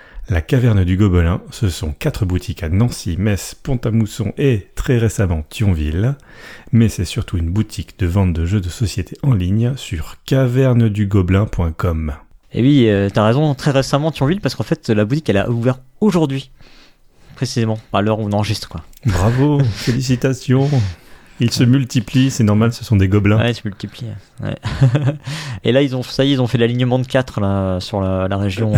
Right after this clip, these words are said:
Speaker 2: euh, Lorraine.
Speaker 1: Ça fait puissance quatre, le long de la
Speaker 2: Nancy,
Speaker 1: trente et un.
Speaker 2: Pont-à-Mousson. Ah ouais, ah, ils ont gagné, là, c'est bon.
Speaker 1: <laughs> Bravo. Alors, est-ce qu'on a eu des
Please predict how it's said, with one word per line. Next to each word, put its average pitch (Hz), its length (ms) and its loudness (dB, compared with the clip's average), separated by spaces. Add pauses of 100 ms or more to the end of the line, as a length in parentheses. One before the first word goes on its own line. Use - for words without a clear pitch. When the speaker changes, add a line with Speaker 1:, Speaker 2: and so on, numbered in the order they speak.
Speaker 2:
euh, 92 260 0
Lorraine. 101 360 0
Speaker 1:
Ça - 160 -2
fait 110 160 0
puissance 110 420 0
quatre, 117 240 0
le 113 60 4
long 110 160 4
de 104 40 4
la 110 60 4
Speaker 2:
Nancy, 107 100 4
Speaker 1:
trente 107 200 2
et 104 40 4
un. 107 100 4
Speaker 2:
Pont-à-Mousson. 107 360 -2
Ah 107 240 2
ouais, 104 120 -2 (240)
ah, - 100 -6
ils 110 100 0
ont - 20 2
gagné, 101 280 0
là, 90 80 -2
c'est - 160 -4
bon. - 100 2 (420)
Speaker 1:
<laughs> - 80 -
Bravo. 104 280 2 (1040)
Alors, 120 480 4
est-ce - 140 0
qu'on 135 180 4
a 147 80 4
eu 165 160 6
des 120 420 2